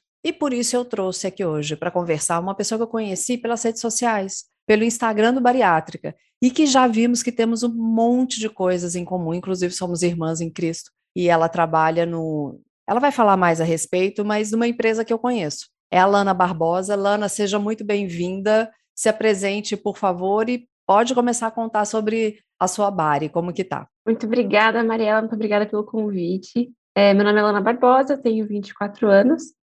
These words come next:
Speaker 2: Eu fiz a cirurgia na data que a gente tá gravando aqui agora, há dois meses e quase dois meses e meio. Já foram mais de quinze quilos desde então, só da
Speaker 1: Nossa,
Speaker 2: semana, né,
Speaker 1: nossa.
Speaker 2: da cirurgia.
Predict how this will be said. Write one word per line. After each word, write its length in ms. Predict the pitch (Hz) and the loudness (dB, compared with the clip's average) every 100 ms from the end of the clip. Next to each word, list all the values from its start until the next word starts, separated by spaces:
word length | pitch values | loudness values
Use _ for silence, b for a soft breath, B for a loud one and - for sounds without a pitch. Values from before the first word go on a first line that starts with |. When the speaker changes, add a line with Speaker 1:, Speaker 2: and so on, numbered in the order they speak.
| _ - | _ 4
Speaker 2:
Eu 220 | 202 208 | 6 6
fiz 220 | 208 214 | 4 2
a 60 | 226 | 4
cirurgia 840 | 240 226 220 202 208 220 202 180 | 6 8 6 2 4 6 6 4
na 180 | 196 214 | 2 4
data 320 | 214 214 214 | 4 2 -4
que 100 | 220 | -6
a 80 | 220 | -8
gente 120 | - | -6
tá 100 | 196 | -2
gravando 500 | 208 208 208 196 185 | 2 2 2 2 0
aqui 220 | 180 - | -2 -6
agora, 460 | 190 190 180 180 - | -2 0 2 2 0
há 120 | 180 | -6
dois 340 | 185 190 202 208 | -2 0 0 -2
meses 500 | 196 196 196 185 196 | -2 -2 -4 -6 -4
e 300 | 196 185 185 _ _ | -2 -2 -4 _ _
quase 420 | - 381 440 381 | -2 0 0 0
dois 160 | 226 226 | 0 2
meses 260 | 208 208 | 0 0
e 40 | 208 | 0
meio. 420 | 190 185 269 - _ _ _ | 0 0 -2 -4 _ _ _
Já 140 | 285 220 | 4 4
foram 1000 | - 233 247 254 254 254 254 247 247 240 | 4 4 8 8 6 2 2 4 4 4
mais 260 | 226 269 | 2 2
de 60 | 285 | 0
quinze 360 | 277 269 254 247 | -2 0 0 -2
quilos 400 | 240 247 330 - | -4 -2 -4 -2
desde 280 | 214 226 | -2 0
então, 340 | 214 214 214 285 | -4 -4 -6 -8
só 180 | - 208 | -4 -2
da 100 | 220 | -2
Speaker 1:
Nossa, 140 | 160 | -2
Speaker 2:
semana, 440 | 226 208 226 294 | -2 2 2 2
né, 140 | 214 294 | 0 -4
Speaker 1:
nossa. 120 | - - | -4 -4
Speaker 2:
da 100 | 214 | -4
cirurgia. 720 | - 208 208 208 214 214 | -4 0 0 0 -2 -2